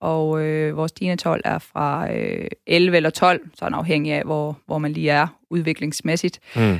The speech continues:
Speaker 1: Øhm, og så fra de seksten år, så hopper man på, på de almindelige hold.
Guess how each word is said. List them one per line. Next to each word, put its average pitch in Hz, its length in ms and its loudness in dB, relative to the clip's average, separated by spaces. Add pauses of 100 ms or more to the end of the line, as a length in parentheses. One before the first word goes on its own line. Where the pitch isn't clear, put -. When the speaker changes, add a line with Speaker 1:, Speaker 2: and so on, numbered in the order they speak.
(140)
Speaker 1:
Øhm, 165 480 4
og - 180 2
så 202 140 2
fra 175 160 0
de 156 160 -4
seksten 165 440 0
år, 160 120 0
så 165 160 -4
hopper 160 260 -2
man 160 200 -2
på, 156 360 -2 (120)
på 160 120 -2
de 151 140 -2
almindelige 160 400 -2
hold. 160 200 -2